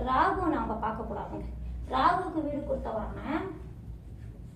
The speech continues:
புதன் போய் நீச்சமா இருந்துட்டா இங்க ராகு திசை பாதிப்பை தான் கொடுக்கும்,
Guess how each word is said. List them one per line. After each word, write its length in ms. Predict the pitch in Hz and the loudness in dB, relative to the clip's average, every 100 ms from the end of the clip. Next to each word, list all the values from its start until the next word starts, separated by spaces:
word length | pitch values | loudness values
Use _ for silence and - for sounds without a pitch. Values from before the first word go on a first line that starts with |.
| - - - - - - - - - - - - - - - - - - - - - 277 | -12 -10 -10 -12 -12 -12 -12 -10 -10 -10 -12 -14 -14 -12 -12 -10 -12 -8 -8 -8 -8 -2
புதன் 300 | 320 381 339 | 0 0 2
போய் 180 | 320 277 | 2 4
நீச்சமா 320 | 269 269 277 240 | 0 0 -2 -2
இருந்துட்டா 400 | 220 214 214 202 269 - - - - - | -2 -2 -2 -2 0 -2 -6 -12 -10 -4
இங்க 160 | 285 277 247 | 0 2 4
ராகு 280 | 262 339 330 240 | 4 4 2 0
திசை 240 | 233 330 285 | -2 -2 0
பாதிப்பை 360 | 233 226 233 220 | 2 2 -2 -2
தான் 180 | 277 320 | 0 0
கொடுக்கும், 320 | - 208 - | 0 -4 -6